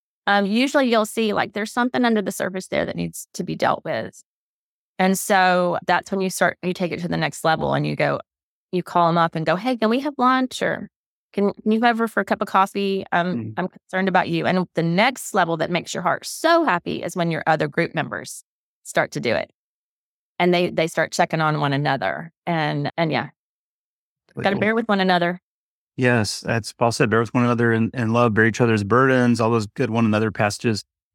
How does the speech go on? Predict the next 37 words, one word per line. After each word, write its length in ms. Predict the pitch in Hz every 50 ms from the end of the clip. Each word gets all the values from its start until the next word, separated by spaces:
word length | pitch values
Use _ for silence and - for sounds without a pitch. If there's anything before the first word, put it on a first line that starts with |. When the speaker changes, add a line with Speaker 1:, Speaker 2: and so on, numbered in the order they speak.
| _ _ - - -
Speaker 1:
Yeah. 260 | 139 127 123 120 113
Speaker 2:
And 160 | 110 98 - _ _ _ _ -
so 380 | - - - 196 185 170 - - _ _ -
we 120 | 165 165
have 120 | 156 185 -
such 200 | - 139 123 -
an 80 | 135
isolated, 720 | - - 117 120 - - 123 120 120 117 117 113 110 107 - -
individualized 920 | 131 127 113 107 101 107 107 107 113 107 104 101 107 110 104 98 - - _ _ -
society. 920 | - - - 104 - - - 104 104 123 131 135 110 98 98 98 90 90
Even 180 | 120 117 120 113
in 100 | 110 101
our 100 | 98 98
churches, 440 | - - 117 110 - - 107 95 95
there's 200 | 101 92 90 104
a 60 | 98
lot 160 | 92 95 95
of 80 | 92 -
isolation 720 | 101 101 - - 104 98 101 101 - - 104 101 101 101 _ _ _ _ _ _ _ _ _ _ _ _ _ -
amongst, 560 | - 147 113 110 104 104 98 - - - - 143
you 60 | 117
know, 80 | 98
the 100 | 92 98
big 160 | 95 107 107 101
group 200 | 107 107 107 104
of 60 | 92
people. 480 | - 117 113 - - 101 98 95 98 - _ _ _ _ _ _ _ _
So 440 | - - - 156 127 123 123 123 123
when 300 | - - 127 123 127 123
you, 140 | 120 117 - -
when, 380 | - 131 131 135 - - 110 - _ _ _ _ _ _ _ _ -
what 180 | 165 185 202
is 200 | 196 202 185 -
it 80 | 190 143
about 280 | 113 127 120 117 104 -
someone, 440 | - 139 123 120 120 117 117 117
or 320 | 120 - 120 113 110 113